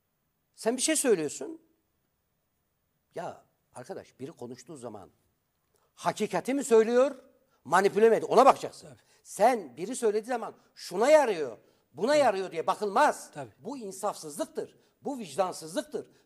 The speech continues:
Speaker 1: bu zulümdür, bu gayri ahlakidir, bu gayri dinidir.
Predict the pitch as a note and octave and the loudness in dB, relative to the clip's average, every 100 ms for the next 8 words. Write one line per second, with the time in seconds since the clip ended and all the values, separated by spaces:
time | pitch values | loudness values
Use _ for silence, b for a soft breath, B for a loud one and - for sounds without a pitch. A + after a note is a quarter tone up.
0 | _ A3 A#3+ D#3 F#3 D#4+ D4+ F#3+ - _ | _ -8 -6 -6 -4 -2 -4 -6 -10 _
1 | _ _ _ - G#3 G3 C4+ C#4+ C4 F3 | _ _ _ -14 -6 -2 0 0 2 0
2 | B3+ E3+ A2+ - _ _ _ _ _ _ | 0 -6 -18 -20 _ _ _ _ _ _
3 | - A#3 D#3+ A#3 D#4 D4 C4+ F3+ - - | -14 -4 -2 -2 -4 -4 -4 -6 -8 -18